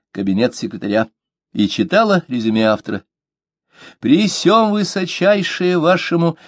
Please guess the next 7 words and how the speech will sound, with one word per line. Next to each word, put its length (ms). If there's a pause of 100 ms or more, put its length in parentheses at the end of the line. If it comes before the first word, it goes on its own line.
(120)
императорскому 920
величеству 560
рассмотрение 1000 (240)
по 160
сущей 640
моей 260
справедливости 1000